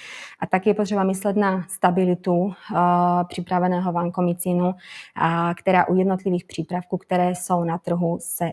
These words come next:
liší. To je vždycky v S P C, a, m, připraveném výrobcem, je to tam vždycky uvedeno. No a samozřejmě,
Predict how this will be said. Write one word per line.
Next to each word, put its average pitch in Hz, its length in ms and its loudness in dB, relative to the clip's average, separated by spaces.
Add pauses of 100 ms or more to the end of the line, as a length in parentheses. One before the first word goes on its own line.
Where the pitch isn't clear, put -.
liší. 160 520 -4
To 165 80 -6
je 165 60 0
vždycky 165 320 -6
v - 120 -12
S 175 120 -8
P 170 180 0
C, 165 360 0 (240)
a, 156 560 0 (180)
m, 175 220 -2
připraveném 170 500 -4
výrobcem, 165 540 -2 (340)
je 170 180 -2
to 170 80 -2
tam 170 100 -2
vždycky 180 260 -4
uvedeno. 160 460 0 (1400)
No 208 140 8
a 208 60 8
samozřejmě, 202 720 4